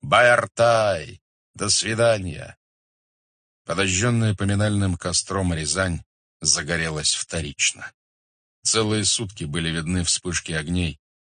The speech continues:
и доносился удушливый запах паленого мяса. Войско отдыхало три дня.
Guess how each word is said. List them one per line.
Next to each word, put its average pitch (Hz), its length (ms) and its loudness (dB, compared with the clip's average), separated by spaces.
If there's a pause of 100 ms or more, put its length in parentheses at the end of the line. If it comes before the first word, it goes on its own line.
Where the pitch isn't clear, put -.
(140)
и 90 100 -4
доносился 90 640 0
удушливый 80 600 -4
запах 78 420 -4
паленого 73 480 -4
мяса. - 500 -6 (1000)
Войско 113 720 2 (120)
отдыхало 92 680 -2
три 90 220 -6
дня. 73 380 -10